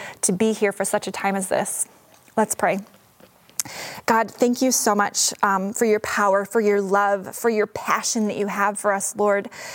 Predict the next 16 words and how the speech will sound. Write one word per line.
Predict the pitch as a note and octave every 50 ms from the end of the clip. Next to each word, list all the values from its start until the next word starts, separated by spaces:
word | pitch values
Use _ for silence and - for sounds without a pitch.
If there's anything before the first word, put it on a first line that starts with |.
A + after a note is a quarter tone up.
| - - - - - -
I | - A#3+
just | G#3+ B3 A3+ -
pray | - - - B3 A#3 A3+ A#3+
for, | A#3 - A#3 G#3+ G3+ G3+ G3+ - - - - - - -
um, | - A3+ G#3 G3 G3 G3 G3 -
real, | - A3 G#3 G#3 G#3 B3 B3+ C4+ C#4 C4 C4+ C#4 C#4+ - -
tangible | - - - - B3 B3 A#3+ A3+ A3+ A3 A3+
things | A3+ - G3+ G#3+ G#3+ -
to | - G#3
happen | - G#3 G3 G3+ - F#3+ G#3
here | G3 F#3 G#3+ G#3
in | G3 - G#3
this | G#3 G3+ -
place | - - G#3 G3+ G#3 - -
this | - G#3 G3 - -
morning. | A3 G3+ G3+ G3+ G3 G3 G3+ G3 G3+